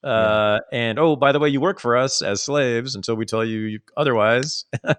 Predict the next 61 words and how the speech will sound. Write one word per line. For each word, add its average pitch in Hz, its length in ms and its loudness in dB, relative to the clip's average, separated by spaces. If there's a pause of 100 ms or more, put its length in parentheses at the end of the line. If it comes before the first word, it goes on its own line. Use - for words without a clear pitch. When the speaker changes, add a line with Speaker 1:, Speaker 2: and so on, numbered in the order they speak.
Speaker 1:
Yeah. 185 220 -8 (420)
Speaker 2:
Right? 123 260 2 (200)
And, 117 180 0
"Oh, 156 140 6
and 147 40 6
Speaker 1:
And 135 60 4
Speaker 2:
here's 143 200 4
your 135 80 2
Speaker 1:
here's 113 100 4
how 147 60 6
Speaker 2:
set - 60 4
Speaker 1:
you - 20 6
Speaker 2:
of 117 80 4
Speaker 1:
work. 101 100 0
Speaker 2:
laws, 127 340 4
and 110 80 -6
here's 110 140 -2
your 95 80 -8
constitution, 104 800 -4
and 92 160 -6
here's 95 240 -4
your 95 160 -4 (100)
president, 123 560 0
and 90 300 -6
da, 92 80 -2
da, 87 80 -6
da, 98 80 -4
da, 135 80 0
da." 180 180 4 (560)
Speaker 1:
Yeah, 104 300 4
I - 40 6
Speaker 2:
Um, 170 40 4
Speaker 1:
seen 180 180 6
a, 156 60 4 (120)
I 139 120 6
saw, 135 280 -2
I 127 40 2
saw 135 240 2
a, 110 340 -4
a, 104 180 -6 (100)
a, 101 40 -2
a - 300 -8
African 135 500 2
man, 101 280 -2
an 87 60 -14
African 127 520 0
judge 107 520 -4
with 104 200 -10
a 95 40 -2
European 117 680 0
wig 123 200 4
on 98 140 -2
his 90 160 -8
head, 90 260 -6
and 101 120 -4
that 117 100 0
shit 101 180 -4
was 90 140 -6
just 85 160 -8
eye-opening 85 540 0
for - 40 -20